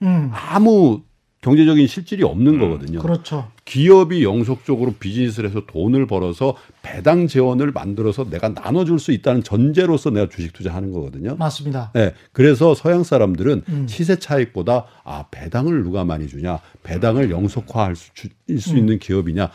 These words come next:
Speaker 1: 음.
Speaker 2: 비즈니스를 보는 거예요.
Speaker 1: 음.
Speaker 2: 재무제표를 보고.
Speaker 1: 예.
Speaker 2: 근데 우리는 항상 많이 떨어졌냐?
Speaker 1: 음.
Speaker 2: 이거에 집중한단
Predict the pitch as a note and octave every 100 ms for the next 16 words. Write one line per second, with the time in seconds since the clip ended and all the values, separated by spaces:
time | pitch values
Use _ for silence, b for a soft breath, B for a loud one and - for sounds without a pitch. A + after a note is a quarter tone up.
0 | B C3+ A2 - G2+ D#3+ E3 D#3+ C#3+ -
1 | A2 E3+ B2+ D2 C#2+ F2 E2+ D#3+ G#2 G2
2 | A2 F#2 D2+ D#2+ C#2+ - B C#3 C#3 F#2+
3 | G2 C3 C#3 A2 - b _ - G#3 G3+
4 | F3 D#3 - F#2 C3+ - G#3 A3+ C#3+ D#2+
5 | A#2+ F3+ _ C#3 B2 G#2 G#2 A2+ F3+ -
6 | - A2 E2+ D2+ D2